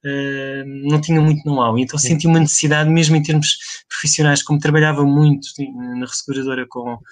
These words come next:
Speaker 1: produtos de obrigações, de fixed income, eh, precisava ter ali mais conhecimentos e, e o C F A era o, é, é, é, era o ideal para mim na altura e então tirei.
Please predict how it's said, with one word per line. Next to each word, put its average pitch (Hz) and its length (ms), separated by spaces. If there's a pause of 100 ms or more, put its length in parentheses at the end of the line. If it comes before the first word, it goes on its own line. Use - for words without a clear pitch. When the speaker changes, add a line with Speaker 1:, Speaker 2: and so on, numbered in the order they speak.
(340)
Speaker 1:
produtos 147 540
de 127 220
obrigações, 127 760
de 120 140
fixed 120 360
income, 127 360 (160)
eh, 127 180 (540)
precisava 165 600
ter 156 200
ali 151 140
mais 147 180
conhecimentos 120 680
e, 143 340
e 160 60
o - 20
C - 160
F 156 160
A 165 40
era 170 140
o, 165 460 (500)
é, 175 300
é, 170 280 (340)
é, 180 240
era 185 120
o 202 60
ideal 165 320
para 147 100
mim 151 140
na 143 100
altura 143 380
e 127 240
então 127 240
tirei. 139 400